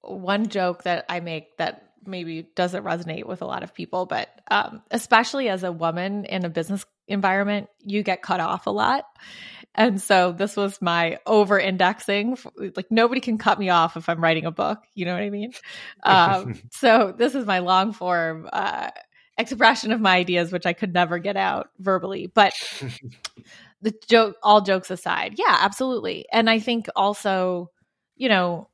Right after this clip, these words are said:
Speaker 1: um, when it comes to being mission driven or having something that you really believe in or care about, and in this case,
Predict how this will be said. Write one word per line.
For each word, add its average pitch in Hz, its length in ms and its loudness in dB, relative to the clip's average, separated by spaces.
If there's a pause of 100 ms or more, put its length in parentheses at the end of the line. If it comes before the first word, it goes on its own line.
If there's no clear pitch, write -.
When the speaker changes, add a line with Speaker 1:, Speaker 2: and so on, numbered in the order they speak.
(100)
Speaker 1:
um, 185 560 -6 (1080)
when 262 300 0
it - 140 -4
comes 247 500 -2
to 196 640 -4 (120)
being 196 360 -4
mission 180 320 -6
driven 165 580 -8
or 185 260 -4
having 202 380 -4
something 185 480 -6
that 170 140 -8
you 180 160 -10
really 175 240 -4
believe 170 420 -6
in 160 100 -6
or 165 120 -10
care - 260 -6
about, - 420 -6
and 180 280 -8
in 196 160 -2
this 214 180 -4
case, 180 460 -6